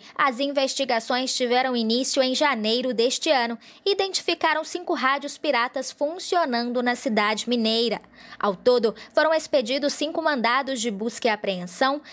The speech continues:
pela Justiça Federal. Os investigados serão ouvidos na Delegacia Regional da Polícia Federal, em Montes Claros, e vão poder cumprir até quatro anos de detenção se condenados pelo crime de telecomunicação clandestina.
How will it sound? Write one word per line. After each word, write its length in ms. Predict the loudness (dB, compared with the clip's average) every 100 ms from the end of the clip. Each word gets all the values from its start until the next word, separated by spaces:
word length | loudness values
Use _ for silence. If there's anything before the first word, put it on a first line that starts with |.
| -6 2
pela 260 | 4 4
Justiça 640 | 2 0 0 0 0 0
Federal. 600 | 0 0 2 2 2 -2 -6 _ _ -20 -8
Os 180 | 0 2
investigados 800 | 4 0 0 -2 0 0 0 -2
serão 280 | 0 0 0
ouvidos 600 | -2 -2 -2 -2 -2 -2
na 140 | -2
Delegacia 640 | 0 2 2 0 0 2 2
Regional 640 | 2 0 0 0 0 0
da 100 | -2
Polícia 400 | -2 -2 -2 -2
Federal, 480 | -2 0 2 2 0 -8 -10
em 180 | -6 0
Montes 460 | 2 2 0 -4
Claros, 480 | 0 2 2 0 -6 -12 -8
e 60 | 0
vão 140 | 0
poder 280 | 2 0 0
cumprir 380 | -4 -2 0 2
até 260 | 0 0
quatro 580 | -4 2 2 2 -2 0
anos 260 | 2 0 -4
de 80 | -4
detenção 680 | -4 -4 -6 -2 0 0 -2 -14
se 160 | -2 -2
condenados 720 | 0 2 2 4 0 -2 -2
pelo 240 | 0 0
crime 380 | 0 -2 0 -2
de 160 | -2 -2
telecomunicação 1080 | 0 0 2 0 0 0 0 -2 0 -2 0
clandestina. 920 | 0 2 2 2 0 0 2 0